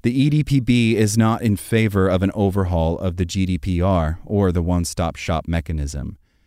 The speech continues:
It says that slowly but steadily, we are seeing results, and that there have been two hundred fifty-four final decisions where the one-stop shop has been successfully used.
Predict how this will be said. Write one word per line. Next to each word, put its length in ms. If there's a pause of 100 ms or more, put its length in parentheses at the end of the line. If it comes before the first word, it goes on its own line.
(200)
It 140
says 300
that 160
slowly 480
but 180
steadily, 640 (220)
we 100
are 60
seeing 320
results, 640
and 360
that 180
there 160
have 180
been 160
two 160
hundred 280
fifty-four 760
final 400
decisions 680 (240)
where 140
the 100
one-stop 520
shop 300
has 120
been 160
successfully 680
used. 480